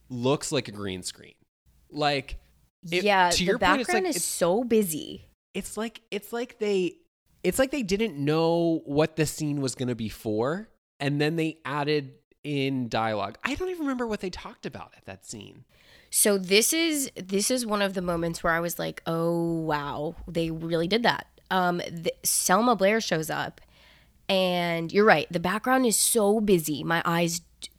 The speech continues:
Speaker 2: my eyes don't know where to look, and I can't
Speaker 1: It was
Speaker 2: track
Speaker 1: like,
Speaker 2: the conversation.
Speaker 1: it was like, it was like the depth was
Speaker 2: The depth.
Speaker 1: off. Like, they
Speaker 2: They
Speaker 1: would
Speaker 2: needed
Speaker 1: s-
Speaker 2: to blur out that background
Speaker 1: Yes, that's
Speaker 2: more.
Speaker 1: what they, you're right. That's
Speaker 2: Everything
Speaker 1: what the
Speaker 2: was in
Speaker 1: problem was.
Speaker 2: focus.
Speaker 1: Ev-, you're right.
Speaker 2: Everything.
Speaker 1: Yes.
Speaker 2: Yeah.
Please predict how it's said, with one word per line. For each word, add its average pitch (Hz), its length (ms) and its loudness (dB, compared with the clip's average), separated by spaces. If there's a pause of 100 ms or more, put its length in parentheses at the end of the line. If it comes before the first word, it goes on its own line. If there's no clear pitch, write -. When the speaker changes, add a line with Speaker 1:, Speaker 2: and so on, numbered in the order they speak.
Speaker 2:
my 202 200 2
eyes 196 320 2
don't 170 200 2
know 185 60 -2
where 190 140 2
to 180 100 2
look, 160 400 -2
and 185 120 0
I 170 80 0
can't 185 320 0
Speaker 1:
It 180 60 2
was 190 60 2
Speaker 2:
track 175 180 4
Speaker 1:
like, 233 140 6
Speaker 2:
the - 60 -4
conversation. 254 720 4
Speaker 1:
it 202 80 2
was 220 140 -2
like, 262 120 0
it - 60 -20
was 311 40 0
like 262 100 0
the 127 80 -10
depth 117 460 0
was 139 260 2
Speaker 2:
The - 60 -2
depth. 113 140 4
Speaker 1:
off. - 380 -4 (100)
Like, 147 260 -2 (380)
they 156 100 -2
Speaker 2:
They 214 60 6
Speaker 1:
would 240 80 8
Speaker 2:
needed 311 120 8
Speaker 1:
s- - 60 2
Speaker 2:
to 403 80 4
blur 214 340 6
out 190 200 4
that 156 200 2
background 175 680 2
Speaker 1:
Yes, 185 480 2
that's 196 300 4
Speaker 2:
more. 202 80 0
Speaker 1:
what - 100 -2
they, 160 240 -2 (100)
you're 165 160 -2
right. 156 460 -6
That's 196 200 2
Speaker 2:
Everything 262 400 2
Speaker 1:
what 277 40 6
the 285 60 6
Speaker 2:
was 269 100 4
in 285 140 4
Speaker 1:
problem 156 200 4
was. - 80 -10
Speaker 2:
focus. 131 440 -4
Speaker 1:
Ev-, 185 380 -2
you're - 240 4
right. 180 120 4
Speaker 2:
Everything. - 460 -8 (600)
Speaker 1:
Yes. - 380 -10
Speaker 2:
Yeah. 175 120 4